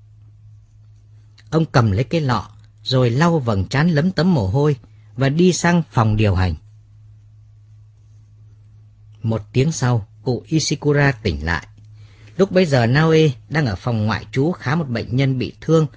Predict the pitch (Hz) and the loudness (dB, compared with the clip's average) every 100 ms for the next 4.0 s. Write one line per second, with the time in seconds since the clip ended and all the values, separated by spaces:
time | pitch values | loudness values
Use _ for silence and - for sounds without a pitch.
0 | - - - 131 92 - 123 107 - - | -14 -8 -2 0 -2 -2 -2 -2 -6 -6
1 | 113 113 117 104 - - - - - - | -2 -2 -2 -6 -14 -20 -20 -20 -20 -20
2 | - - - - - - - - 190 - | -20 -20 -20 -20 -20 -20 -6 -2 -2 -2
3 | 175 - 151 147 147 143 143 147 160 147 | -4 0 0 0 -2 -2 -2 2 2 2